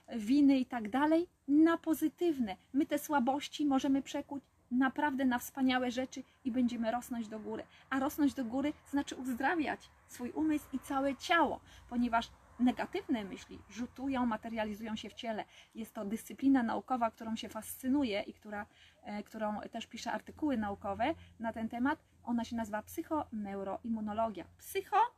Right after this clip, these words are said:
z psychiki idzie nam na układ nerwowy i rozdrganie ciała. Kto tego nie przechodził w depresji, czy w stresie, czy w lękach? Dokładnie. Neuroimmunologia, psychoneuroimmunologia. Fas-, fantastyczny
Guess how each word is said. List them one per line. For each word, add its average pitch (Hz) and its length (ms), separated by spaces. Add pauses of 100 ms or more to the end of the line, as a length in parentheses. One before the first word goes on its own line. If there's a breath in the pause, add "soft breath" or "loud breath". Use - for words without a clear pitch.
(320)
z - 80
psychiki - 580
idzie 233 200
nam 208 300 (420)
na 214 280
układ 311 320
nerwowy 202 540 (360)
i 339 160 (720)
rozdrganie 330 960
ciała. 277 540 (200)
Kto 415 340
tego 330 280
nie 330 140
przechodził 277 460
w 220 40
depresji, 226 480
czy 208 140
w - 40
stresie, 220 380
czy 202 120
w 196 40
lękach? - 460 (880 soft breath)
Dokładnie. 269 560 (360)
Neuroimmunologia, 262 1040
psychoneuroimmunologia. 208 1200 (200)
Fas-, - 240 (100)
fantastyczny 262 760